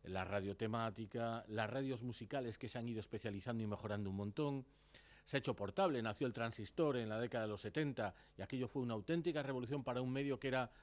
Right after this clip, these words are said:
eh, muy de la casa, del centro, del hogar. Se ha mejorado muchísimo la calidad del sonido, el estéreo, y la, la calidad también se, se apreciaba mucho en la mejora de los receptores. Fueron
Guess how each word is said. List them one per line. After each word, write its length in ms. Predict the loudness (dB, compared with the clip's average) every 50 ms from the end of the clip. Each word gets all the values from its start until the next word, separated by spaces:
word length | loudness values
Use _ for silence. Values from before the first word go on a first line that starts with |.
| -20 -20 -20 -20 -14 -8
eh, 300 | -4 -2 -2 -2 -2 -2
muy 320 | -2 0 2 2 2 4 4
de 120 | 4 4
la 140 | 2 2 0
casa, 360 | 0 0 0 0 0 0 0
del 180 | 2 0 0 2
centro, 400 | 4 4 4 4 4 2 2 2
del 120 | 2 2
hogar. 360 | 2 2 4 4 2 2 -2 -10 -20 -20 -20 -20 -20 -20 -20 -20 -20 -20 -20 -20 -20 -20 -20 -20 -20 -20 -20 -20 -20 -20 -20 -20 -10
Se 140 | 0 4 4
ha 40 |
mejorado 320 | 4 6 6 6 4 4 4
muchísimo 380 | 2 2 0 -2 0 0 2
la 120 | 2 2 2
calidad 380 | 2 2 2 4 4 4 4
del 140 | 4 2 0
sonido, 480 | -4 -4 -4 -2 0 0 0 0 -2 -4 -8 -10 -8
el 160 | -6 -4 -4
estéreo, 600 | -6 -6 -2 2 2 4 4 4 2 0 -2 -6 -10 -20 -20 -20 -20 -16 -10
y 420 | -6 -4 -4 -4 -4 -4 -6 -8 -12 -14 -12
la, 400 | -8 -6 -4 -4 -4 -6 -6 -6 -4
la 140 | -4 -4
calidad 480 | -2 -2 -2 -2 0 0 2 2 0 0 -4 -8 -16 -10
también 340 | -6 -4 -2 0 0 0 -2
se, 460 | -2 0 2 2 4 4 2 0 -2 -6 -14 -20 -14
se 140 | -4 -2 -2
apreciaba 420 | 0 0 0 0 2 2 4 4
mucho 460 | 4 2 0 0 2 2 2 2 2 0
en 120 | 0 0
la 80 | 2 2
mejora 300 | 0 2 2 2 4 4
de 60 | 4
los 340 | 4 2 2 0 -2 -4 -8 -10
receptores. 760 | -8 -8 -8 -8 -10 -8 -2 0 2 2 2 2 0 -4 -10 -18 -18 -20 -20 -20 -20 -20 -20 -20 -20 -20 -20 -20 -20 -20 -18 -14 -14 -14 -8 -2
Fueron 440 | 0 4 4 4 4 4 0 -2